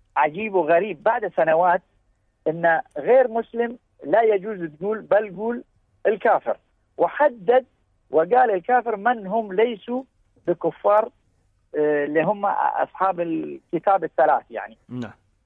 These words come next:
Speaker 1: وتم طبعًا نشر أحاديثه سنوات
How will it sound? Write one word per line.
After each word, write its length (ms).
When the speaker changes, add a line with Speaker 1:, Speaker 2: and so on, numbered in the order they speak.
Speaker 1:
وتم 680
طبعًا 360
نشر 380
أحاديثه 920
سنوات 480